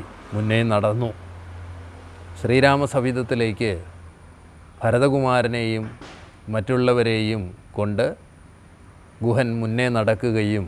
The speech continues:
ഓരോ ഇടത്തുകൂടി കടന്നു പോകുമ്പോഴും ആ ഇടം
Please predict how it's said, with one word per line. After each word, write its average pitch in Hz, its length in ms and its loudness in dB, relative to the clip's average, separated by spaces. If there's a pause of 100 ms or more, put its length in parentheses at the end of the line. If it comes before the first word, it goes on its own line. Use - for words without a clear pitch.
(1200)
ഓരോ 135 240 6 (320)
ഇടത്തുകൂടി 135 600 4
കടന്നു 131 400 4
പോകുമ്പോഴും 123 640 0 (800)
ആ 113 40 0 (180)
ഇടം 127 200 2